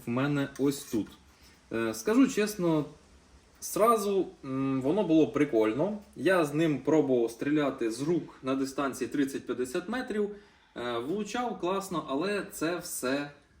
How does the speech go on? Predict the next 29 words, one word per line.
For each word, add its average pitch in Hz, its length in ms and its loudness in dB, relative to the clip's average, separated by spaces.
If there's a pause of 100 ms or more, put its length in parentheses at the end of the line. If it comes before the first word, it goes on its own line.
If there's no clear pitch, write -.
(160)
е, 107 160 -6
додає 120 520 0
вагу. 117 420 -2 (440)
Е, 101 140 -6
зараз 180 420 0
я 156 140 4
його 139 180 4
зняв 220 440 -6
і 190 160 -6
ним 175 260 -4
практично 147 640 -4
не 135 180 -2
користуюся. 139 760 -2 (520)
І 110 180 -4
максимально 214 680 -2
скажу, 208 580 -4
що 156 600 0 (540)
арка - 600 0
із 151 540 -6
коробочки 214 560 0
дуже 175 280 0
легенька 170 500 2
і 156 40 0
класна, 123 540 -2
але 180 220 2
якщо 185 360 -2
повішати 165 460 -2
на 143 120 -2
нього 147 340 -4